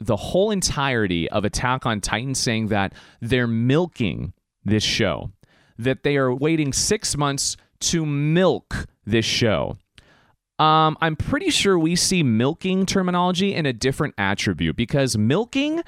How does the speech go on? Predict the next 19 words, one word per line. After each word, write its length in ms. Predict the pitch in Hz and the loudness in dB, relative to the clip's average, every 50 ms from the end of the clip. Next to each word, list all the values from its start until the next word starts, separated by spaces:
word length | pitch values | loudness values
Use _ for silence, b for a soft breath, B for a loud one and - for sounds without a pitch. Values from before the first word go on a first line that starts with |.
| B B B B | B B B B
would 180 | - 151 160 160 | -2 0 0 2
mean 160 | 175 180 175 | 0 0 2
that 220 | 165 160 156 - - | 2 0 0 2 0
they're 100 | 143 131 | 0 0
prolonging 1120 | - - - 151 139 135 123 120 120 127 131 135 151 185 202 220 240 247 262 302 339 330 B B B B | 0 0 2 2 2 2 2 2 4 4 4 4 2 2 0 0 0 0 0 0 -2 -2 B B B B
to 160 | - - 165 156 | -2 -2 -2 -2
constantly 640 | - - 180 165 165 185 - - 190 180 180 175 | 0 -2 0 0 0 -2 0 -2 -2 0 0 -2
make 280 | 165 156 151 151 131 - - _ | 0 0 0 -2 -2 -6 -10 _
revenue 600 | 123 127 127 151 165 160 147 156 139 127 120 120 | -2 0 2 2 2 2 0 0 0 0 0 0
from 220 | 113 - 139 123 117 | 0 0 -2 -2 -2
something 380 | - - 143 135 - 139 135 | 0 -2 -2 -2 0 -2 0
that 180 | 120 120 - - | 0 0 0 2
they're 160 | 120 113 107 | 2 0 2
producing. 840 | - - 139 123 117 110 110 151 170 185 156 - - 104 76 78 85 | 2 0 0 0 -2 0 0 0 0 0 0 0 0 0 0 -2 -2
But 100 | 87 117 | -2 -2
if 140 | 139 143 - | -2 -2 -2
they 120 | - 180 180 | -2 -2 0
put 220 | - - 226 247 | 0 0 0 0
it 80 | 302 | -2